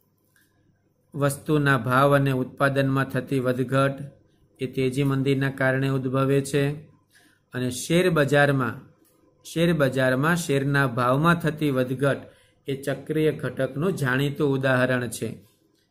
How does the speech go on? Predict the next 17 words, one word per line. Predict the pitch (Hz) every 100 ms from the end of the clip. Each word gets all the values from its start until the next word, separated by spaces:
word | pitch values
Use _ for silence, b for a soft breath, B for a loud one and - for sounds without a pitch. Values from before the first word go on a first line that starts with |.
| _ 139
યાદ | 131 135
રાખજો | 135 131 131 139 139 139 B B -
કે | -
શેર | - 151 147
બજારમાં | 131 120 127 127 127 151
શેરના | 170 123 117 127 156
ભાવમાં | 143 139 135 135 131
થતી | 131 127 123
વધઘટ | 117 110 117 139 170 - B B B -
એ | 131 135 175
ચક્રીય | 180 135 127 - 143 143 127
ઘટક | 123 123 131 127
છે. | - 135 107 - _ _ _ _ _ _ _ _ _ _ _ _ _ B B B _ - -
ફરી | 139
યાદ | 139 139 135
કરી | 139 139
લઈએ, | 135 139 139